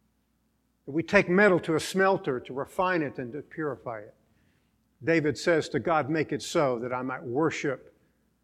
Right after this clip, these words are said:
aright before thy divine presence."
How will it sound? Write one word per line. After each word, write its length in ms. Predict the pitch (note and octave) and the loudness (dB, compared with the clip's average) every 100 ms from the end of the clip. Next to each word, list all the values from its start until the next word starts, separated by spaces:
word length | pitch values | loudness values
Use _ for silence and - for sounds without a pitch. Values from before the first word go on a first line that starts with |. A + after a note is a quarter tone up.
| _ _ _ _ - | _ _ _ _ -8
aright 580 | B2 A2 C#3 B2 D#3+ - _ _ _ _ _ | -6 -2 -2 -2 -6 -14 _ _ _ _ _
before 320 | C3+ - C#3+ | -10 -4 -4
thy 140 | B2+ A#2+ | -4 -6
divine 400 | B2+ A#2+ A#2 A2+ | -8 -10 -12 -12
presence." 580 | C3 A2+ - _ _ | -10 -10 -12 _ _